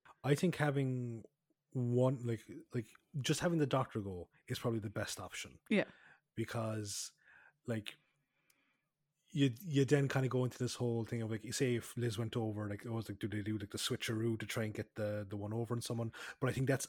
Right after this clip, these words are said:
Speaker 1: like, that's way too much in this one story. I think just having it be
Speaker 2: Yeah.
Speaker 1: the Doctor go over and seeing this parallel world
Speaker 2: Mm.
Speaker 1: is interesting.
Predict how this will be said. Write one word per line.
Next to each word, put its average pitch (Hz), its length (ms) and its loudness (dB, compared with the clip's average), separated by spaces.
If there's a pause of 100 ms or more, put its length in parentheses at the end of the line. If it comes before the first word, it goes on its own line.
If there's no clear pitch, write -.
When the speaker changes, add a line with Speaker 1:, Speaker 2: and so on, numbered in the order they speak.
(120)
Speaker 1:
like, 123 200 0
that's 127 180 2
way 120 420 4
too - 200 0
much 107 260 -4
in 101 100 -4
this 101 220 -4
one 95 120 -8
story. 92 460 -6
I 95 80 -6
think 107 220 -6
just 110 140 -4
having 113 220 0
it 110 120 -2
be - 80 0
Speaker 2:
Yeah. 208 80 2
Speaker 1:
the - 60 -4
Doctor 131 340 0
go 113 240 -4
over 98 300 -6
and 104 120 -8
seeing 110 260 -4
this 98 120 -10
parallel 113 480 -4
world 82 360 -10 (360)
Speaker 2:
Mm. 202 180 2
Speaker 1:
is 104 300 -2 (140)
interesting. - 380 -10